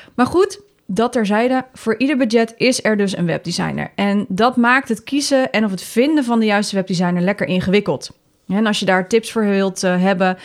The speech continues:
dan, eh, zou ik zeggen: luister ook nog even aflevering eenentachtig. En mijn aflevering van vorige week, aflevering vierennegentig, voor, nou ja, tips en tricks over goede webdesigners. En hopelijk kun je daarmee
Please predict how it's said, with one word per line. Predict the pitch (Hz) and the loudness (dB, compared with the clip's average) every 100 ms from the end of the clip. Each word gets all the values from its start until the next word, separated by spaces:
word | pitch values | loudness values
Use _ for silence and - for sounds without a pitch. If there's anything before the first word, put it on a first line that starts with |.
| - - - | -20 -20 -4
dan, | 185 185 180 | 0 2 2
eh, | 180 | 0
zou | 202 | 0
ik | 175 | -2
zeggen: | 202 185 | -2 -2
luister | 185 190 - | -2 -2 -2
ook | 202 | -2
nog | 208 | -2
even | 196 190 | -2 -2
aflevering | 202 196 185 170 165 _ | -2 0 0 -2 -4 _
eenentachtig. | 202 190 165 - 285 - 262 254 - - - - _ | 0 2 0 -2 -2 0 0 0 -6 -16 -20 -20 _
En | 220 233 233 | 0 2 2
mijn | 214 | 2
aflevering | - 214 214 208 202 | 0 2 0 0 -2
van | 190 175 | -2 -2
vorige | 175 175 | -2 -2
week, | 185 214 - | 0 0 0
aflevering | 190 185 180 180 | 0 0 0 -2
vierennegentig, | 156 208 220 180 180 185 - 175 - | 0 2 2 0 0 -2 -2 -4 -4
voor, | - 165 170 165 | -8 -4 -2 -2
nou | 170 170 - | -4 -6 -6
ja, | - | -6
tips | 196 185 185 | -4 -4 -4
en | |
tricks | 175 175 175 | -4 -4 -4
over | 165 170 | -6 -6
goede | - 170 | -4 -2
webdesigners. | 160 156 165 160 113 - - _ _ _ _ _ _ _ - | -2 -6 -4 -4 -4 -8 -12 _ _ _ _ _ _ _ -8
En | 208 | 0
hopelijk | 214 262 269 233 | 2 4 4 2
kun | 240 254 | 2 2
je | 240 | 4
daarmee | 214 208 202 196 | 2 2 0 0